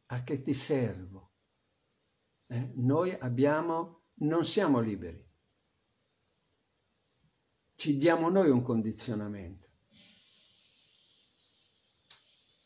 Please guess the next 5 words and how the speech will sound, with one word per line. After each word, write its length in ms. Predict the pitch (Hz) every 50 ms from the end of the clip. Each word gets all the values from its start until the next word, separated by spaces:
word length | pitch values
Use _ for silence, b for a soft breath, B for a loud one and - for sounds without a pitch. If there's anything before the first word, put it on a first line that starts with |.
| _ _ _ _ _ _ _ _ _ _ _ _ _ _ _
Prabhukai, 840 | - 151 165 170 180 180 175 160 - 165 131 113 98 90 82 80 - - _ _ _ _ _ _ _ _ _ _ _ _ _ _ _ _ _ _ _ _ _
"Tomara 580 | - 135 123 131 151 165 175 180 180 175 156
dea 360 | 143 131 143 160 165 160 147 143
mora 480 | 139 139 151 160 170 175 170 160 151 143
nijadana, 840 | 147 156 160 151 147 147 131 127 127 117 101 90 90 80 76 80